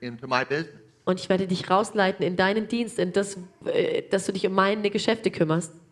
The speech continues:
Speaker 1: And I, I know those things.
Speaker 2: Und ich hab diese Dinge erkannt,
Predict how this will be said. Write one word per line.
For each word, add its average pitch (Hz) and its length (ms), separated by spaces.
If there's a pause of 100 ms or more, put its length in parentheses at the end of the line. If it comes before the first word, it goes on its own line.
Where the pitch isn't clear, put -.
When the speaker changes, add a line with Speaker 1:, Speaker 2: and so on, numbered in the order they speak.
(600)
Speaker 1:
And 135 240 (1040)
I, 101 80 (1400)
I 151 40
know 196 220
those 139 280
things. 104 160 (1040)
Speaker 2:
Und 175 120
ich - 280 (180)
hab 208 200
diese 202 200
Dinge 202 280
erkannt, 220 540